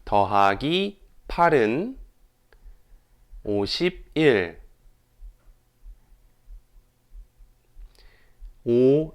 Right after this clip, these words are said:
더하기 십구는 이십사. 이십사 더하기 육은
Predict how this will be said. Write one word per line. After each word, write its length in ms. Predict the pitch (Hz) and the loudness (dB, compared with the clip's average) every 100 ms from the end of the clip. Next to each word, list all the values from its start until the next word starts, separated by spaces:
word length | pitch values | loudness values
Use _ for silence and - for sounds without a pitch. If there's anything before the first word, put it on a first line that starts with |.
| - | -16
더하기 960 | - 95 90 90 90 92 160 185 202 _ - | -6 -4 0 0 0 -2 -4 -4 -6 _ -14
십구는 1200 | - - 180 _ - - 113 107 98 - 233 311 - - _ _ _ _ _ - - _ _ _ - - - _ - _ _ - | -8 -6 -6 _ -20 -12 -6 -4 -2 -2 -4 -8 -14 -20 _ _ _ _ _ -20 -20 _ _ _ -20 -20 -20 _ -20 _ _ -8
이십사. 1160 | 107 104 101 160 165 _ - - 123 90 - - - - _ _ _ _ - - _ - _ _ - - _ - _ _ - - - - _ _ - - - - _ _ _ - - - _ _ _ - - - - _ | -4 -4 -4 -6 -8 _ -18 0 2 2 -2 -18 -20 -20 _ _ _ _ -20 -20 _ -20 _ _ -20 -20 _ -20 _ _ -20 -20 -20 -20 _ _ -20 -20 -20 -20 _ _ _ -20 -20 -20 _ _ _ -20 -20 -20 -20 _
이십사 1120 | 123 120 - 143 - - - 123 135 139 - - | -4 -2 -2 -4 -6 -14 0 4 6 4 -2 -6
더하기 800 | 101 92 95 92 123 160 185 - | -4 0 0 0 -4 -6 -6 -10
육은 720 | 104 107 104 113 113 180 277 | -6 -6 -2 -2 -2 -4 -6